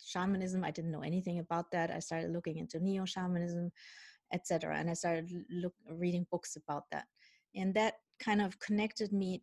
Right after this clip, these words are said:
to my ancestors in a spiritual form. I didn't have the words for that back <laughs> then, but that's really what happened. And so, um,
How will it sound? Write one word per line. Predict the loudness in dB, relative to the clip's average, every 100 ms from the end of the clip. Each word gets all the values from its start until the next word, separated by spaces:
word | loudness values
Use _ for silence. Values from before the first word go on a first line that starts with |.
| -4
to | 0
my | 2 2 -2
ancestors | -2 -2 -2 -2 -4 -2 -4 -2
in | -2
a | -2
spiritual | 0 4 4 2 -4
form. | -6 -6 -6 -8 -4
I | 0
didn't | 4 4 4 -2 _ _ _ _ _ -8
have | 0 0 2
the | 2
words | 6 6 6 2
for | 2
that | 2 0
back | -2 2
<laughs> |
then, | 8 10 10 10
but | 8
that's | 8 8 6
really | 2 6 6
what | 8 6 6
happened. | 4 4 0 0 -4 -14 -12 -12 -12 -8 4
And | 4
so, | 8 10 12 12
um, | 10 8 8 8 6